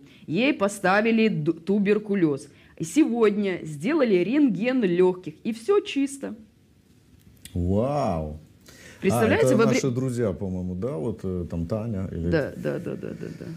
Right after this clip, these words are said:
Speaker 2: Там вообще была такая история интересная, что поставили дочке туберкулёз, диагноз.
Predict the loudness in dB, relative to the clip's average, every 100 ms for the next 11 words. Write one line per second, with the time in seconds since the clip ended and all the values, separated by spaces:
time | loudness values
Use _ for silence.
0 | -16 -20 -8 0 2 4 4 4 4 4
1 | 2 2 0 0 0 0 2 0 0 -2
2 | -2 -2 -4 -4 0 2 2 -2 -6 -4
3 | -4 0 2 4 2 2 0 0 -4 -2
4 | -2 -2 0 2 2 2 0 0 -2 -4
5 | -8